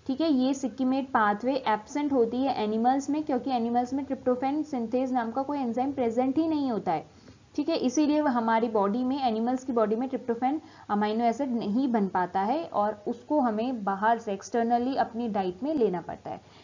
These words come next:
ठीक है। ये समझ में आ गया, थोड़ी सी extra knowledge भी आपको मैंने दे दी। tryptamine pathway समझ में आ गया ना हमें। अब हम देखते हैं नेक्स्ट पाथवे।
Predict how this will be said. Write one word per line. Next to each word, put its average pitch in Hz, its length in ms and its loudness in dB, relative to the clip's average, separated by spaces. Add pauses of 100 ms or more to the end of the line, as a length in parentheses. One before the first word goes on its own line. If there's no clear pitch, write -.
ठीक 285 160 0
है। 339 160 4
ये 254 140 2
समझ 262 280 2
में 269 120 4
आ 254 80 6
गया, 285 200 0 (460)
थोड़ी 226 180 4
सी 233 100 2
extra 226 240 -2
knowledge 208 320 2
भी 220 60 4
आपको 208 240 2
मैंने 202 200 0
दे 190 140 0
दी। 247 120 -2
tryptamine 262 640 2
pathway 220 340 2
समझ 185 260 -2
में 175 120 -4
आ 160 80 -4
गया 160 140 -8
ना 220 120 -2
हमें। 311 260 -2 (320)
अब 220 160 0
हम 233 180 0
देखते 208 260 0
हैं 349 120 0
नेक्स्ट 269 400 0
पाथवे। - 460 -4